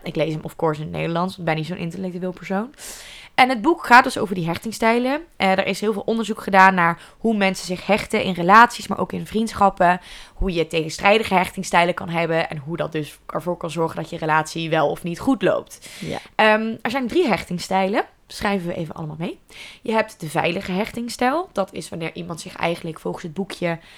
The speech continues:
Speaker 1: hecht. Dus iemand kan gewoon communiceren over zijn of haar behoeftes. Eh, weet duidelijk een grens te stellen. Ja, gaat eigenlijk allemaal wel makkelijk. Dan
Speaker 2: Ja.
Speaker 1: hebben we de angstige hechtingstijl. Dat is de hechtingstijl waarbij iemand eigenlijk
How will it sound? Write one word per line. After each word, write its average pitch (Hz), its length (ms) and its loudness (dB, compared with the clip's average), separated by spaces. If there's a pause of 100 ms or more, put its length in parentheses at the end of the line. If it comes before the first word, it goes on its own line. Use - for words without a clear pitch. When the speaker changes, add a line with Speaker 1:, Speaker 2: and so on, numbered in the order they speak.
(120)
Speaker 1:
hecht. - 480 6
Dus 170 180 -6
iemand 151 360 -6
kan 160 220 -8
gewoon 165 260 -4
communiceren 170 600 -6
over 175 220 -6
zijn 165 260 -6
of 170 60 -14
haar 175 160 -10
behoeftes. 220 600 -2 (340)
Eh, 165 120 -2 (140)
weet 160 200 -2
duidelijk 165 360 0
een 170 60 -8
grens 208 320 -2
te - 80 -10
stellen. 165 540 2
Ja, 220 340 4
gaat 175 220 -2
eigenlijk 165 320 -4
allemaal 160 200 -4
wel 151 120 -4
makkelijk. 302 560 4 (280)
Dan 226 120 -2
Speaker 2:
Ja. 240 60 2
Speaker 1:
hebben 196 180 -2
we 180 80 -2
de - 160 -2
angstige 196 420 0
hechtingstijl. 247 760 0
Dat 196 220 -6
is 180 140 -12
de - 80 -14
hechtingstijl 175 480 -8
waarbij 175 240 -4
iemand 175 320 -8
eigenlijk 170 520 -6